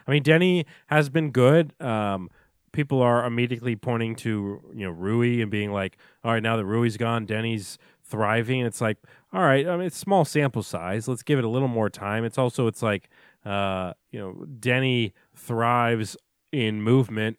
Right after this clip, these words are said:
and running up and down and not as, not just being a guy you stick in the corner and hope for a, a corner three. He definitely needs a ball in his hands. He needs to be moving around.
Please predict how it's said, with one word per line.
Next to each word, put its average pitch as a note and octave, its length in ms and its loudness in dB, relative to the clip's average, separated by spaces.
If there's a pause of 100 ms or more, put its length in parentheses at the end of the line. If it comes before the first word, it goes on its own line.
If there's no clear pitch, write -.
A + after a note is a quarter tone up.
and G#2 280 -6
running A2+ 600 -4
up G#2+ 220 -6
and G2 100 -10
down A#2 400 0
and G#2 160 -6
not A2+ 240 -4
as, A2+ 240 -6
not A2+ 160 -2
just - 180 -6
being A2 160 -4
a G2+ 60 -4
guy G#2 160 0
you G2+ 80 -2
stick - 300 -6
in G#2+ 40 -4
the G2 60 -8
corner A2+ 380 -4
and F#2 100 -6
hope G#2 180 -6
for F#2+ 460 -4
a, G#2 120 -6
a F2+ 40 -8
corner G#2+ 340 -6
three. A#2 400 -4 (280)
He A2 100 -8
definitely A#2 400 -2
needs A2 220 -6
a F#2+ 40 -14
ball G#2 220 -2
in F#2 60 -4
his F2 100 -10
hands. B2 320 -2
He G2+ 80 -12
needs G2+ 160 -12
to G2+ 60 -18
be F#2+ 100 -10
moving G2 300 -6
around. G#2+ 420 -2